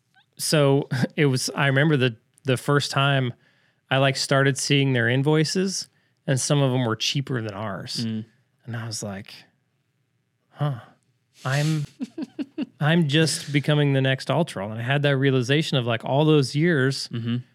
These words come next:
Speaker 1: that I thought that they were ripping people off
Speaker 2: Mm.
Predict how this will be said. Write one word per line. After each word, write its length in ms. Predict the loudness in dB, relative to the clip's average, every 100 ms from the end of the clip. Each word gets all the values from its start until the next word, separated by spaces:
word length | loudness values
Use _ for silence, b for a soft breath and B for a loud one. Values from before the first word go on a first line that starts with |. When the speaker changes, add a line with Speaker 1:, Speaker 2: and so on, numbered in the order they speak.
| _
Speaker 1:
that 160 | 0 2
I 100 | 2
thought 300 | 0 0 2
that 160 | 0 2
they 120 | 2
were 140 | 4
ripping 300 | 2 0 -2
people 340 | -2 -4 -4 -2
off 540 | -2 -2 -6 -10 -12
Speaker 2:
Mm. 260 | -8 -6